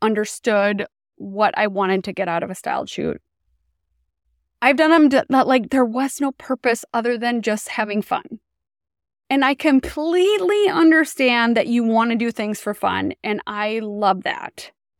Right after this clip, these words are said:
But my intention behind styled shoots are, where are we submitting it for publication?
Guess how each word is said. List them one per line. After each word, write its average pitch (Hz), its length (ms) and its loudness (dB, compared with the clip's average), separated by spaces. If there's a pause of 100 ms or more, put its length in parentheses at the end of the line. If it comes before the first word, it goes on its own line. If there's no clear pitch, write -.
(280)
But - 460 -2 (920)
my 226 340 4
intention 240 800 0
behind 214 440 2
styled 214 280 2
shoots - 460 -8
are, 196 180 -2
where 226 400 0
are 247 180 0
we 233 160 -6
submitting 185 600 -4
it - 200 -8
for 185 120 -6
publication? - 840 -8